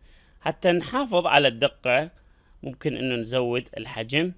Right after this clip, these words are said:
بالإيمج، إيمج سايز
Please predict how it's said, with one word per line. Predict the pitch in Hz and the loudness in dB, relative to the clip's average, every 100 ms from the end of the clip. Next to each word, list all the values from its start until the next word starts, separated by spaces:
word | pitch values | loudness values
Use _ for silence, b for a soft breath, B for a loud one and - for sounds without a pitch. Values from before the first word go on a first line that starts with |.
| - - | -14 -18
بالإيمج، | 120 120 - 120 127 147 - - - _ | -12 -10 -6 -2 0 -2 -6 -20 -20 _
إيمج | 127 120 107 | 0 0 -2
سايز | - 113 110 127 170 170 - | -6 -2 2 4 2 -2 -14